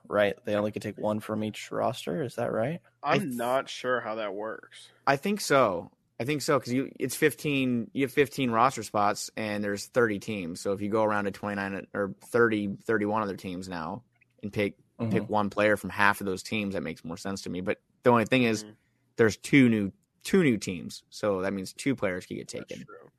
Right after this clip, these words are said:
Speaker 1: Yeah.
Speaker 3: So
Speaker 1: So with those eight protected, like, who would, who would hurt you the most if they got taken?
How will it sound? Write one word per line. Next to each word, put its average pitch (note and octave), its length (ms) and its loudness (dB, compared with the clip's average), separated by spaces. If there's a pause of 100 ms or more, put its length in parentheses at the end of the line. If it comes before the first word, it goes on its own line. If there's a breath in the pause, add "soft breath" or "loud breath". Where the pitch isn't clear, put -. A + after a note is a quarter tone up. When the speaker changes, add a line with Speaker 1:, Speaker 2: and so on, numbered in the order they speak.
(240)
Speaker 1:
Yeah. F2+ 300 -6 (180)
Speaker 3:
So F#2+ 220 -8
Speaker 1:
So G#2 340 6
with A2+ 240 6
those G#2 300 8
eight G2 180 2
protected, F#2+ 540 -2
like, D2+ 240 -2
who G2+ 380 0
would, F2+ 200 -2 (720)
who B2+ 120 2
would A2+ 140 4
hurt G#2 200 6
you G2 100 -4
the E2+ 100 -6
most - 400 -6
if - 120 -18
they - 100 -10
got - 200 -6
taken? - 400 -10